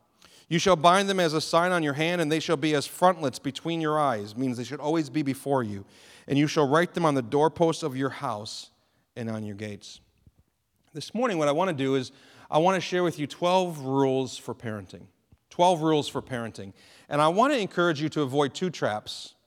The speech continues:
right off the bat. Number one, to use this list as a way to grade yourself, 'cause it's gonna get depressing.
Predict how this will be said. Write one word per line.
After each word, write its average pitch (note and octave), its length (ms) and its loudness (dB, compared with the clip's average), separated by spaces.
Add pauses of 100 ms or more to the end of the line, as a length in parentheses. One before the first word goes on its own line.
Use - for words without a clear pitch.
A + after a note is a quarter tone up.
right B2 160 -4
off A#2 160 -2
the A2+ 80 -12
bat. G2+ 260 -12 (160)
Number D#3+ 240 2
one, C3+ 360 0 (560)
to D3 100 -6
use F3+ 260 0
this E3+ 220 0
list D#3+ 300 0
as C3+ 160 -2
a C#3+ 80 -2
way C3+ 220 -2
to C3+ 120 -10
grade A#2+ 320 -4
yourself, G2 560 -14 (340)
'cause B2+ 160 -6
it's A#2+ 100 -8
gonna F3 220 -4
get C#3+ 220 -6
depressing. B2+ 580 -8